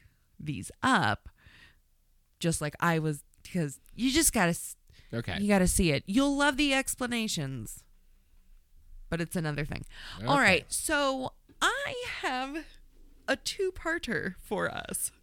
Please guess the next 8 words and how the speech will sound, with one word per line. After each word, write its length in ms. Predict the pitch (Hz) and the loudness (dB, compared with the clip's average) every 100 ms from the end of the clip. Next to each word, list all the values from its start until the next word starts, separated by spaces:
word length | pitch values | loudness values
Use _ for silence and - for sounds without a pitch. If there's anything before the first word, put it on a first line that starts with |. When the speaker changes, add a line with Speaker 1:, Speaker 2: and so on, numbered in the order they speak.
| - | -8
Speaker 2:
Okay. 600 | 117 120 160 233 107 80 240 | -6 -2 -2 0 -2 -2 2
Speaker 1:
already 600 | 240 240 269 269 156 147 - - - | 4 4 2 2 -2 -4 -12 -4 2
off 240 | 247 214 | 2 0
the 80 | 208 | 2
bat, 360 | 240 226 175 - - - - - - | 6 6 4 -2 -14 -18 -20 -20 -20
but, 600 | 185 240 226 208 208 196 _ - | -8 -2 0 2 0 -2 _ -4
um, 540 | 233 214 190 160 151 - _ _ _ _ _ _ _ - - _ _ _ _ _ - - - - - _ _ _ _ _ _ _ _ - | 0 0 0 -4 -14 -20 _ _ _ _ _ _ _ -20 -20 _ _ _ _ _ -6 -4 -4 -12 -20 _ _ _ _ _ _ _ _ -2
I 520 | 202 180 180 262 349 | 2 4 4 2 -4